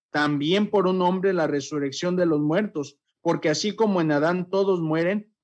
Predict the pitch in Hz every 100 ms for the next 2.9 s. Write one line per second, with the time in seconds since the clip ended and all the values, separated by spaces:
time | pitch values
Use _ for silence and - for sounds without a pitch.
0 | - 156 147 156 208 220 190 185 175 214
1 | 208 180 - 180 180 185 151 143 156 160
2 | 156 147 139 143 160 165 151 131